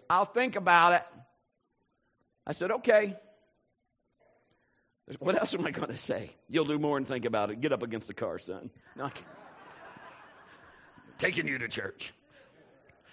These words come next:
<laughs> You know, you've heard that. I had a drug problem when I was little. My mom drugged me to church every time the doors were open.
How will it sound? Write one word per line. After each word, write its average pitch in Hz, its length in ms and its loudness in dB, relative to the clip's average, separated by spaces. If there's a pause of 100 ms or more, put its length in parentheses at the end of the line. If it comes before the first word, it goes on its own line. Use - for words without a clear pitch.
(220)
<laughs> 107 80 -16 (360)
You - 140 -8
know, 131 60 -4
you've 131 180 -6
heard 127 180 -4
that. 127 220 2
I 113 100 0
had 131 80 0
a 113 80 -2
drug 113 320 -4
problem 107 320 -6
when 104 80 -8
I - 20 -8
was 104 140 -10
little. 107 160 -4
My 107 140 -6
mom 117 240 -6
drugged 117 200 -6
me 117 100 -8
to 107 80 -10
church 117 280 -8
every 117 160 -6
time 113 180 -10
the 117 80 -8
doors 107 300 -8
were 95 100 -10
open. 71 220 -14